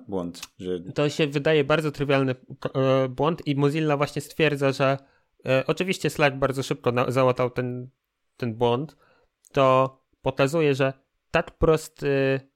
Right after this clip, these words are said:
Speaker 2: error może spowodować, e, bardzo poważne zmiany dla użytkowników, więc to, że oni będą mieli setną wersję, chcą przygotować innych, pokazać też całemu webowi, że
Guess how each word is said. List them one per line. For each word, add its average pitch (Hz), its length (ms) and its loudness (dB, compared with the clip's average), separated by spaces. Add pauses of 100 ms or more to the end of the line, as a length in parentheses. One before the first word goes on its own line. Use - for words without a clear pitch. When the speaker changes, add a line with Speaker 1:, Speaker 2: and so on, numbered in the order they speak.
Speaker 2:
error 139 420 4
może 143 220 0
spowodować, 147 960 2 (560)
e, 135 500 0 (300)
bardzo 147 240 -2
poważne 147 400 -2
zmiany 143 360 0
dla 139 140 2
użytkowników, 139 800 -2 (480)
więc 135 340 -4 (140)
to, 175 160 2
że 170 300 -8
oni 165 240 0
będą 147 260 -2
mieli 147 200 -2
setną 151 340 0
wersję, 160 480 0 (240)
chcą - 240 -2
przygotować 156 680 -2 (100)
innych, 160 540 0 (300)
pokazać 156 360 -2
też - 260 -6 (100)
całemu 165 460 2
webowi, 120 360 0
że 135 180 0